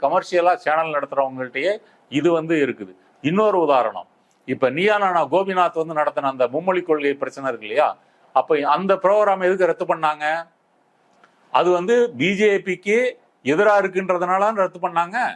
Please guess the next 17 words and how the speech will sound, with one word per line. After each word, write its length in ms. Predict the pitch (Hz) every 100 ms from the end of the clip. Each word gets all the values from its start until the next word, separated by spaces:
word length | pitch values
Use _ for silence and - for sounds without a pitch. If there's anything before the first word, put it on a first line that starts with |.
| - _ _ _
திமுகவுக்கு 600 | 180 233 220 202 196 175 156
ஆதரவா 320 | 185 214 214 202
இருக்குன்றதுக்காக 800 | 190 190 185 180 170 170 170 175 175
தானே 140 | 190 202
ரத்து 160 | 170 175
பண்ணாங்க. 360 | 170 156 147 196 220 - _ _ 151
அப்ப 180 | 170 156
திமுக 380 | 208 240 233 226 208 196
வந்து 180 | 196 226 196
இங்கே 160 | 185 151
வலிமையாக 440 | 180 214 214 196 180
இருந்திருந்தால் 600 | 165 156 151 135 160 190 190 - _ 139
அந்த 140 | 160 156
நீயா 220 | 214 226 220
நானா 180 | 208 196 190
ப்ரோக்ராம் 380 | 196 196 196 185
நடந்திருக்கணுமே. 600 | 226 233 202 180 202